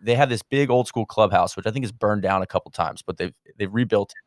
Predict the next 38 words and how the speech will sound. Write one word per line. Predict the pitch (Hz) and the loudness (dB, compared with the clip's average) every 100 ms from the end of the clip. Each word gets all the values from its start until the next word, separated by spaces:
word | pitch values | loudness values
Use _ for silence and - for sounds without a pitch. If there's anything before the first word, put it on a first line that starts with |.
| _ _ _ - | _ _ _ -2
They | |
got | 139 131 | 2 4
some | 139 | 4
guest | 113 131 117 | 6 6 6
houses. | 127 120 117 117 107 | 6 6 6 2 -4
You | |
know, | 117 | 0
it's | 117 | -2
the | 120 | -2
kind | - 135 | -2 0
of | |
place | - 120 | 0 -2
you | 113 | -4
can | - 120 113 | -6 -4 -4
get | 107 | -2
away | 104 104 104 | 0 0 -2
for | - | -4
the | 98 | -6
weekend. | 104 107 107 104 95 _ _ _ _ _ - | -6 -2 -2 -2 -6 _ _ _ _ _ -2
Um, | 101 98 95 95 92 | 2 2 2 -2 -2
and | 107 | -2
then | 107 | 0
there's, | 101 | 2
like, | 104 98 - | 0 2 2
all | 107 | 2
these, | 104 - | 0 -6
like, | 95 - | -10 -4
beach, | 110 104 - - - - | -2 -2 -4 -8 -10 -10
you | 101 | -4
know, | 76 71 - | -4 -6 -10
it's, | 113 - | -12 -6
it's | 113 | -4
kind | - 123 | 0 2
of | |
a | 104 | 2
beach | 85 110 - | -2 -6 -4
town, | 101 90 87 104 _ - | -2 -2 -4 -14 _ -6
um, | 92 85 80 78 | -2 0 -2 -6